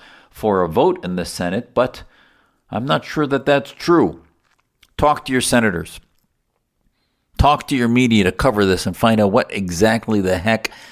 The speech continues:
the House was trying to do, because if this passes, it's gonna be a crime.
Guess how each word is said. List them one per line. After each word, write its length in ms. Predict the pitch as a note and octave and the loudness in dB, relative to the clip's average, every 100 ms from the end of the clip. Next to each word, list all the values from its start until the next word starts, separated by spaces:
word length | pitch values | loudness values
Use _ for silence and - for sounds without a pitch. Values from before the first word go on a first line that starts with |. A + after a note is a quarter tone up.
| - | -8
the 100 | - | -4
House 340 | D#2+ G#2+ A2 - | 0 2 0 0
was 120 | G2 | -8
trying 360 | - G2+ F#2+ E2+ | -6 -4 -4 -4
to 60 | |
do, 200 | E2 A#2 | -2 -2
because 300 | F#2+ F2 F#2 | -2 -4 -8
if 80 | F#2 | -8
this 180 | G2 - | -8 -8
passes, 520 | - G#2+ G#2 G#2 F#2+ | -4 -2 -2 -4 -8
it's 160 | F#2 - | -10 -10
gonna 180 | F#2 | -10
be 160 | E2 E2+ | -8 -8
a 60 | E2 | -10
crime. 520 | - F#2 D#2+ D#2 | -12 -10 -10 -10